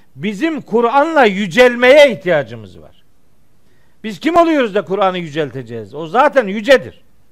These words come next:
Allah'ın sıfatıdır. Onun ötesinde yani yeni bir ilaveyle onu bir şeylerle desteklemek durumunda değiliz.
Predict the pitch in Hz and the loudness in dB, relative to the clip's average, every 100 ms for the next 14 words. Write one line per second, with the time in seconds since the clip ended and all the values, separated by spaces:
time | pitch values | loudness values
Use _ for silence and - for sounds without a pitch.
0 | _ - - 214 233 240 254 226 214 185 | _ -10 -2 2 4 2 -4 -4 -4 -4
1 | 262 220 156 190 247 233 233 185 247 240 | -8 -8 -8 -8 -10 -6 -6 -6 -8 -4
2 | 202 - - - - 185 220 208 - - | -4 -4 -20 -20 -6 -2 -2 -4 -6 -14
3 | 147 226 269 262 247 233 226 233 233 247 | -4 -2 -2 -6 -6 -4 4 6 6 4
4 | 247 214 143 - - - - 214 233 247 | 4 4 2 -2 -20 -16 -6 -4 -2 -2
5 | 208 180 226 226 233 226 214 220 220 220 | -4 -2 0 2 0 0 0 -2 -2 -6
6 | 185 226 214 202 220 226 220 214 214 147 | -4 -4 -4 -4 -6 -6 -6 -2 -2 -4
7 | 85 - | -10 -20